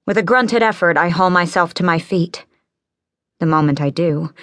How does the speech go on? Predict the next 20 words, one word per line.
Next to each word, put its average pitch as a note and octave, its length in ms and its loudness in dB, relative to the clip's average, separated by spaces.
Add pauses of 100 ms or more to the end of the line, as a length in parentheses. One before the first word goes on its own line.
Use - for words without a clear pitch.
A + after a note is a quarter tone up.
(160)
a - 100 -2
wave F3 280 4
of E3+ 100 0
lightheadedness F3 800 0
hits. - 420 -6 (320)
I F#3 80 0
sway, E3+ 720 0
and F3 140 0
my F3 140 2
vision F3 340 2
goes E3 260 0
white. E3 380 0 (1500)
The E3+ 80 -4
fit - 260 -4
passes, F3 640 -4 (1000)
but - 100 -4
I'm F3 160 2
not G3 200 2
left G3+ 280 -2
unaffected. F3 720 -2